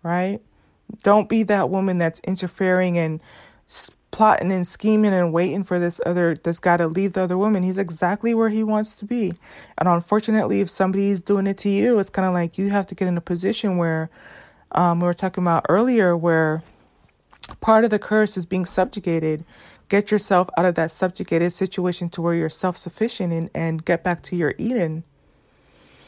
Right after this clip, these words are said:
It says, "I have not made anyone cry." That's about to make me <laughs> cry, right?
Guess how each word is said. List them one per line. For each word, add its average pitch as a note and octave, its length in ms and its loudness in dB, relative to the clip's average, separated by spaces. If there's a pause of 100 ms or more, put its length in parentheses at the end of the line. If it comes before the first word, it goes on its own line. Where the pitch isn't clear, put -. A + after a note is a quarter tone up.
(500)
It G#3 100 2
says, A3 220 4
"I G#3 80 6
have B3+ 260 2
not G3+ 260 4
made G#3 200 2
anyone G3 420 2
cry." E3 540 2 (3000)
That's G#3+ 360 0
about F#3+ 240 2
to F#3 80 -6
make E3+ 200 0
me G3+ 160 0
<laughs> - 80 -6
cry, - 500 -4 (100)
right? G3 560 0